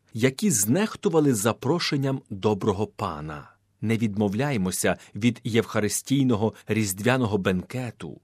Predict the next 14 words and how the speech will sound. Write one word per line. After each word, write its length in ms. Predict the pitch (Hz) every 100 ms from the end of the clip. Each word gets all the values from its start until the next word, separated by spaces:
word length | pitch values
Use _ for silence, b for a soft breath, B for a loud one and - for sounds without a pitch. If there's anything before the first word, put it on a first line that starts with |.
| _ -
на 120 | 104
який 520 | 104 - 127 120 -
нас 400 | 110 107 120 - -
щиро 540 | - - 123 113 -
запрошує 680 | 101 110 95 120 117 117 104
Господь. 840 | 90 92 - - 123 82 - _ _ _ _ _ -
Нашою 540 | 101 139 - 123 120
активною 800 | 107 113 - 147 151 123 95 90 -
участю 640 | 156 - 95 - - 82 -
у 80 |
богослужіннях 1040 | 101 92 98 - 95 87 127 143 98 80 -
з 220 | 98 - 98
нагоди 360 | 87 139 113
Різдва 680 | 87 82 76 80 143 95